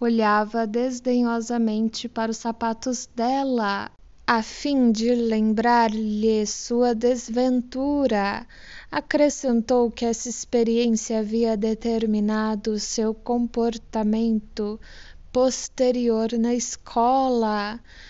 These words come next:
Se era mal sucedida em alguma coisa a primeira tentativa,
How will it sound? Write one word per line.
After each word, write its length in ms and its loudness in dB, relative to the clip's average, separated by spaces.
Se 240 -6
era 240 4
mal 300 2
sucedida 880 -2
em 100 0
alguma 480 0
coisa 540 -2
a 60 -4
primeira 520 0
tentativa, 1200 -4